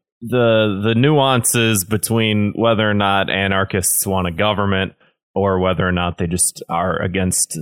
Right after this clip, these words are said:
the very concept of hierarchy and, uh, libertarianism and everyone's, uh, experiences with it. And it, it, it, it turned into, like, a Destiny stream. It was, uh, terrible.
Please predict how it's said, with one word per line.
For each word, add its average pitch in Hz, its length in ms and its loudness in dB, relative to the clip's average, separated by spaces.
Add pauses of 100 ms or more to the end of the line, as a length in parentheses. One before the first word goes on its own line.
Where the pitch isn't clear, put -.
the 85 340 -4
very 117 320 0
concept 110 580 -2
of 87 100 -4
hierarchy 95 1000 0 (380)
and, 85 360 -2
uh, 85 260 -2
libertarianism 110 1200 0
and 92 100 0
everyone's, 92 640 0
uh, 90 280 -2
experiences 113 1000 0
with 101 260 0
it. 107 240 0 (360)
And 151 120 2
it, 180 140 0
it, 170 260 -2
it, 123 260 -4
it 147 180 0
turned 170 240 4
into, 160 180 4
like, 156 180 4
a 151 60 0
Destiny 135 480 2
stream. 90 380 -2
It - 80 -2
was, 104 340 0
uh, 110 240 2
terrible. 95 640 0